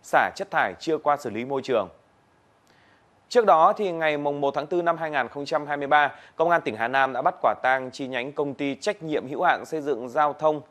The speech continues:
Long Nguyệt. Trong quá trình hoạt động sản xuất bê tông nhựa nóng,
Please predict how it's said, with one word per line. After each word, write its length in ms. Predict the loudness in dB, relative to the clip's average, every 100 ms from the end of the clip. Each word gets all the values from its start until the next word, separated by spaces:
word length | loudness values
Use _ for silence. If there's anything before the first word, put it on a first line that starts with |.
| -4
Long 260 | 0 0 2
Nguyệt. 200 | 2 0 -4 -20 -20 -4
Trong 140 | 0
quá 100 | 0 0
trình 180 | -2 0
hoạt 140 | 0
động 180 | 0 -2
sản 180 | -4 -4
xuất 220 | -8 -4
bê 160 | -2 0
tông 260 | 0 0
nhựa 300 | 0 2 2 0
nóng, 300 | 0 0